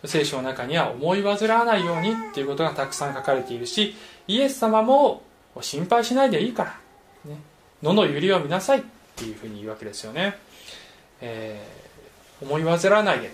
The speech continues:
心配しないで、私を信じなさいというふうに言っておられる箇所が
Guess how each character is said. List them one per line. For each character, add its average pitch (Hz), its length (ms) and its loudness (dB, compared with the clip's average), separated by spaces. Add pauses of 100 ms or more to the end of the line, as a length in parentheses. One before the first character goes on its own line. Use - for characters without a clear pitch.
心 180 320 -4
配 202 160 2
し 208 140 -4
な 214 120 4
い 196 60 0
で、 208 80 0
私 202 360 -2
を 220 60 0
信 214 280 0
じ 220 40 -2
な 233 140 0
さ 254 140 4
い 214 60 0
と 143 100 -4
い 143 100 -4
う - 20 -6
ふ 147 100 -6
う 170 40 0
に 160 120 0
言 127 80 -2
っ - 20 -8
て - 180 -4
お 143 80 2
ら 143 100 2
れ 170 120 0
る - 280 0
箇 127 80 -8
所 131 140 -8
が 151 240 2